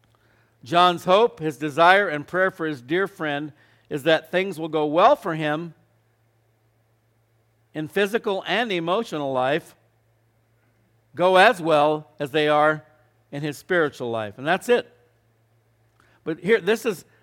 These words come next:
you can see this is how easy it is for people to take one verse and run with it and make it mean something entirely different than what it really means. You see? One verse, folks,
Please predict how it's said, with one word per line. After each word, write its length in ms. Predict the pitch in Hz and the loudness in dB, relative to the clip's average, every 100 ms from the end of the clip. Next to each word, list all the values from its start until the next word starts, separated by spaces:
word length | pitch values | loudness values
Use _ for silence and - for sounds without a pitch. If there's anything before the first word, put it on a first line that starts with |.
| - | -10
you 140 | 202 | -8
can 100 | 196 | -8
see 220 | 202 220 | -8 -6
this 240 | 196 196 202 | -2 -2 -4
is 80 | 185 | 0
how 180 | 190 | 2
easy 360 | 160 208 254 185 | 2 -2 -2 -2
it 60 | 156 | 0
is 160 | 151 | 0
for 120 | 151 | -4
people 300 | 131 196 185 | -8 -6 -4
to 60 | 160 | -6
take 240 | 160 151 | -2 -4
one 320 | 135 151 226 262 | -2 0 0 2
verse 540 | 202 147 156 - - _ _ _ _ _ - | 2 2 -2 -10 -20 _ _ _ _ _ -8
and 200 | 147 151 | -6 2
run 220 | 208 240 | 2 4
with 200 | 170 143 | 0 0
it 220 | 170 - _ - | -2 -4 _ -10
and 140 | 160 | -2
make 200 | 180 202 | 2 2
it 140 | 180 143 | 0 -4
mean 300 | 190 240 240 | -4 -4 -4
something 440 | - 165 165 151 | -4 -4 -4 -6
entirely 560 | 151 170 208 240 233 226 | -8 -2 0 2 0 -2
different 480 | 190 180 175 165 - _ - | -2 -2 -4 -6 -10 _ -10
than 160 | 160 | -4
what 160 | 160 160 | 0 0
it 80 | 156 | -2
really 200 | 165 160 | -2 -2
means. 380 | 151 123 104 | -4 -8 -10
You 100 | 139 | -12
see? 360 | 135 175 185 185 - _ _ _ _ _ _ _ _ _ _ _ _ | -8 -6 -6 -8 -20 _ _ _ _ _ _ _ _ _ _ _ _
One 320 | 160 226 311 | 0 2 2
verse, 300 | 269 285 214 | 2 2 0
folks, 520 | - 151 147 - - | -2 -2 -2 -6 -20